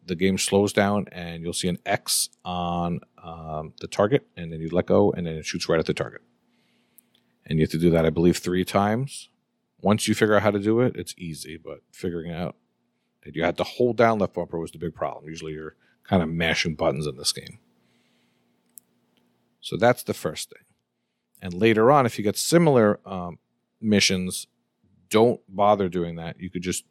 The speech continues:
use the aforementioned atomic body, uh, laser attack, and you could just shoot them with that. Little hint for everybody.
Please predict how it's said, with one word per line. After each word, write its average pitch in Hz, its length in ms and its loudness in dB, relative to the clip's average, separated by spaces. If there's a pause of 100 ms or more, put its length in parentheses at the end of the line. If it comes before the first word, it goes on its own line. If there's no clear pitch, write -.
use 90 260 -4
the 87 160 -6
aforementioned 85 1000 -6 (340)
atomic 85 500 -2
body, 78 540 -2 (480)
uh, 78 400 -4 (340)
laser 82 300 0
attack, - 420 -10
and - 80 -16
you 87 80 -8
could 82 100 -2
just 78 120 0
shoot - 260 0
them 73 220 -12
with - 100 -20
that. - 220 -12 (1400)
Little 82 180 4
hint 78 260 -4
for - 480 -14
everybody. - 540 -14